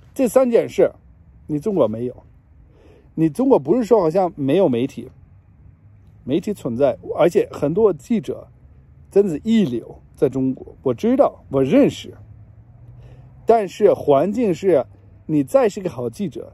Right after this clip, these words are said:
你在中国，你要怕，有一些事情你无法说，对不对？那么，这些西方媒-，西方的那些所谓西方民主的那些国家，比如说德国，很多媒体，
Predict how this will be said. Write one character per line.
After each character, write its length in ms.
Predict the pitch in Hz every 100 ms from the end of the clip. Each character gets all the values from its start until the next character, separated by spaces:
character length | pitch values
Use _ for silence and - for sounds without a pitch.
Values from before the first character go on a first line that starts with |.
| _
你 80 | 139
在 140 | 143
中 280 | 156 185 196
国， 320 | 151 113 117 - -
你 120 | 131
要 120 | 165
怕， 340 | 135 202 175 - - - - - -
有 200 | 139 160
一 20 |
些 140 | -
事 160 | 185 226
情 180 | 180 123
你 60 |
无 260 | 113 131 151
法 280 | 185 117 113
说， 320 | - 120 113 - - - - - - - - - - - - -
对 160 | 123
不 40 | 123
对？ 160 | 123 117 - - - - - - - - - -
那 180 | 143 151
么， 240 | 143 110 - - - - - - - - _ - - -
这 120 | 196
些 200 | 151 131
西 240 | 110 - 240
方 160 | 202
媒-， 180 | 131 139 -
西 220 | - 240
方 160 | 226 196
的 80 |
那 60 | 175
些 280 | 165 151 127
所 180 | - 147
谓 260 | 165 131
西 140 | - 220
方 100 | 190
民 160 | 135
主 120 | 190 156
的 40 |
那 60 | 143
些 120 | 151
国 140 | 117
家， 160 | 110 143
比 80 | 135
如 60 |
说 120 | 135 135
德 260 | - 170
国， 240 | 185 - - - - - - -
很 220 | - 160
多 140 | 202 269
媒 220 | 151 220
体， 240 | - -